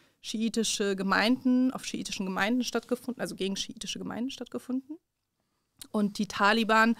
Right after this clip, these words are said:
die ja eigentlich aus ihrer Geschichte <laughs> heraus auch, äh, sehr gegen die Schiiten gekämpft haben, haben sich aber jetzt in der neuen Herrschaft für die Schiiten ausgesprochen und das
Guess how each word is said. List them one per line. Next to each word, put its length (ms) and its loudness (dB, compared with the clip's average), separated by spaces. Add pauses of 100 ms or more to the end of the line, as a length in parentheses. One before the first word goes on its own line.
(1400)
die 100 6
ja 160 6
eigentlich 640 6
aus 140 2
ihrer 200 6
Geschichte 420 4 (200)
<laughs> 220 -6
heraus 400 4
auch, 380 2
äh, 440 -6 (500)
sehr 440 4
gegen 240 4
die 80 2
Schiiten 300 -2
gekämpft 420 0
haben, 280 2
haben 220 8
sich 200 2
aber 100 0
jetzt 200 2
in 100 0
der 260 -4
neuen 280 6
Herrschaft 360 2
für 160 -2
die 100 2
Schiiten 380 0
ausgesprochen 720 0
und 220 -2
das 280 0